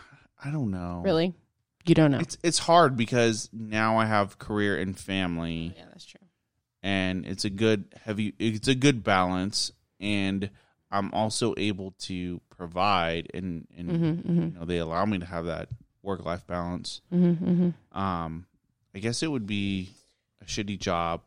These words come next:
Speaker 1: but I've been in shitty jobs. I don't know. This one's a hard one for me
Speaker 2: Mm-hmm.
Speaker 1: because I like, I like the idea of having a good career,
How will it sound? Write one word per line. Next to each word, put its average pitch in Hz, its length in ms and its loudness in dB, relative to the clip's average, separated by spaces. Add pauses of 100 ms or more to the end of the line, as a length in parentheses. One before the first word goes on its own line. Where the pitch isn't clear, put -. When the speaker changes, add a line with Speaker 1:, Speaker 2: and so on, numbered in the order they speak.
Speaker 1:
but 147 100 -8
I've 147 160 -6
been 156 160 0
in 123 120 0
shitty 92 260 -8
jobs. - 340 -12
I 180 80 4
don't 156 160 2
know. 120 140 4
This 139 240 2
one's 135 240 2
a 95 60 2
hard 107 200 2
one 90 140 -4
for 90 160 -16
me 85 260 -12 (180)
Speaker 2:
Mm-hmm. 220 440 0 (240)
Speaker 1:
because 120 260 0
I 143 60 8
like, 127 480 4
I 123 100 4
like 123 300 4
the 127 200 4
idea 113 460 4
of 98 100 0
having 110 380 0
a 98 60 0
good 104 360 -2
career, 95 720 -4